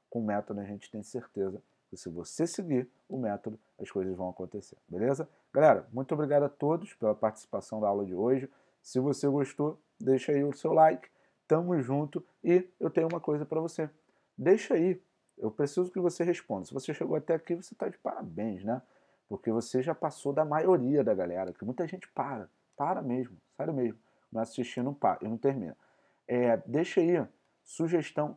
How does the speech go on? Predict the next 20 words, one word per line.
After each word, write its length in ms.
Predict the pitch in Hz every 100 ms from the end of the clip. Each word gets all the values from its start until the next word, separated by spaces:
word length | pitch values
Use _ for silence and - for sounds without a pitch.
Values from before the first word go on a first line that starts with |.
| _
sobre, 320 | - - 143 -
pro 140 | 151
próximo 540 | 139 139 139 151 - 147
aulão 280 | 123 131 131
do 140 | 131
Pedro 300 | 120 135 -
segundo, 380 | - 123 101 92
o 40 |
que 120 | -
você 280 | 151 151 -
gostaria 720 | 123 139 - 151 120 113 131 127 _ -
de 120 | 131
ver. 160 | 107 135
Então 260 | 135 135
deixa 260 | 135 160 175
aí 80 | 165
nos 140 | 156
comentários 600 | 160 156 - 131 135 131 _ _ -
a 100 | 110
sugestão 640 | 127 120 127 - 120